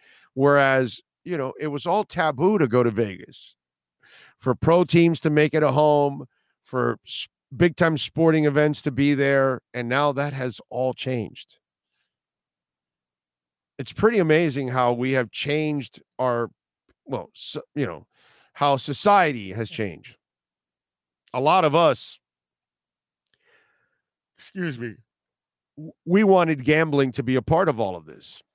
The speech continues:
You know what I mean? It wasn't like anything new to us that we didn't want gambling. Of course we want gambling to be a part of this.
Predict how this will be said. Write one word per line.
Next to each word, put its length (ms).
You 140
know 80
what 120
I 40
mean? 240
It 80
wasn't 300
like 180
anything 500
new 200
to 160
us 220
that 120
we 140
didn't 180
want 240
gambling. 640
Of 40
course 300
we 60
want 260
gambling 400
to 80
be 120
a 60
part 300
of 80
this. 400